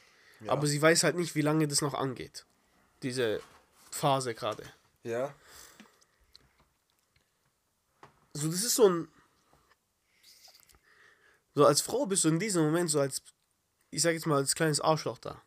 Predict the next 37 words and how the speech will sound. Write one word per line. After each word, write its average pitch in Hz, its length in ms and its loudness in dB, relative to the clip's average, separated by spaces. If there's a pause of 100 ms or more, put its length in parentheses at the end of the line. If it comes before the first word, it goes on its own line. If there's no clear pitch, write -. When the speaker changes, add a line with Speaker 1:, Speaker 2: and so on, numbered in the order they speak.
(120)
Speaker 1:
Ja, 104 300 -8 (180)
safe. 101 260 -16 (1700)
Speaker 2:
Weil 143 340 0
du 180 100 -4
bist 196 120 0
in 185 60 4
einer 170 80 4
scheiß 165 280 2
Situation. 143 500 -2 (2500)
Entweder 175 300 0
du 156 100 2
gehst 156 320 0
zu 160 80 -2
ihm 156 120 2
hin 196 140 4
und 180 120 4
sagst, 143 340 -2
hey, 185 240 0 (800)
ich 147 140 -14
weiß 156 200 0
grad, 143 240 -2
ich 143 80 -6
stehe 180 240 -2
und 165 100 0
was 151 200 0
weiß 185 200 0
ich. - 280 -10 (1160)
Ich 143 200 -4
hab 147 120 -4
Gefühle 180 360 -2
für 196 100 -4
dich, 190 140 -4
deswegen 139 280 -2
komm 156 200 0
ich 170 100 -2
auch 175 100 -2
f-, - 140 -14